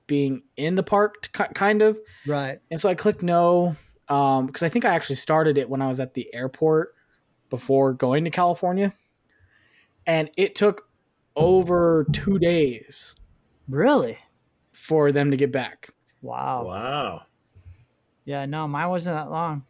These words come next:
Speaker 2: When she got back to me, she sent me a form I had to fill out with some info, and then she fixed it. So she said, "Take a look at your app. Your tickets and passes should be corrected now," and it was done.
Speaker 1: Yeah, that's
Speaker 3: Nice.
Speaker 1: awesome.
Speaker 2: So, yeah.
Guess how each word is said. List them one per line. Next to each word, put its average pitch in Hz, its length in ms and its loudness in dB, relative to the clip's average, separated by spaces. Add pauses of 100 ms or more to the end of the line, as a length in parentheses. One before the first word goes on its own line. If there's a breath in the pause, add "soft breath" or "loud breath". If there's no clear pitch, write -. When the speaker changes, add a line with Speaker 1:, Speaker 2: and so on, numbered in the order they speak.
(160)
Speaker 2:
When 143 100 -16
she - 140 -14
got 156 120 -2
back 156 200 -4
to - 60 -16
me, 165 100 -6
she 151 140 -10
sent 180 200 -8
me 170 100 -2
a 156 40 -4
form 165 300 -2
I 156 60 -2
had 160 100 -2
to 156 60 -4
fill 160 200 -4
out 160 300 -2 (680)
with 151 120 -4
some 151 140 -8
info, 165 340 0
and 147 140 -2
then 143 480 -6 (380)
she - 220 -12
fixed 175 340 -6
it. 123 140 -12 (280)
So 139 280 -12
she 147 160 -12
said, 143 260 -8
"Take 175 180 2
a 175 40 4
look 175 140 4
at 151 60 -6
your 156 100 -2
app. 170 280 -2
Your 143 120 -2 (120)
tickets 160 320 -6
and 135 80 -10
passes 160 340 -4
should 143 220 -8
be 156 100 -4
corrected 175 400 -4
now," 185 240 -2
and 139 240 -6 (140)
it 160 100 -2
was 156 140 -4
done. 165 280 -4 (440)
Speaker 1:
Yeah, 135 180 -8 (100)
that's 98 200 -10
Speaker 3:
Nice. 127 200 -6
Speaker 1:
awesome. - 60 -8
Speaker 2:
So, 151 400 -8 (140)
yeah. 151 300 -8